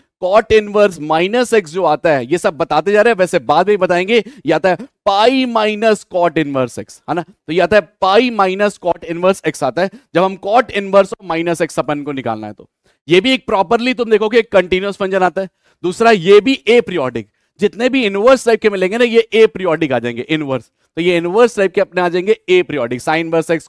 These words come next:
cos इनवर्स x, ये छह के छह तुम्हारे क्या आ जाएंगे, बाउंडेड फंक्शन भी आता है। तो ये भी एक बाउंडेड है, बाउंड मतलब एक पूरा फिक्स एक बार जाए।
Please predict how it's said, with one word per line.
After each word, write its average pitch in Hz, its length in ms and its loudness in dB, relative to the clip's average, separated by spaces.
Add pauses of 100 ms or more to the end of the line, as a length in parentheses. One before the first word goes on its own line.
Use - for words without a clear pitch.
cos 147 200 0
इनवर्स 147 280 -6
x, - 200 -12 (220)
ये 190 100 4
छह 233 240 2
के 247 160 4
छह 247 240 2
तुम्हारे 202 320 0
क्या 165 140 0
आ 143 40 2
जाएंगे, 147 320 -2 (800)
बाउंडेड 131 500 -4
फंक्शन 123 360 -10
भी 107 80 -8
आता 95 220 -14
है। - 60 -18
तो 139 100 -10
ये 139 60 -6
भी 160 100 0
एक 135 140 -2
बाउंडेड 156 420 -4
है, 190 80 0
बाउंड 190 300 -2
मतलब 214 280 -2
एक 175 140 0
पूरा 175 260 -4 (400)
फिक्स 214 300 -6
एक 160 120 -16
बार 120 160 -6
जाए। 107 100 -8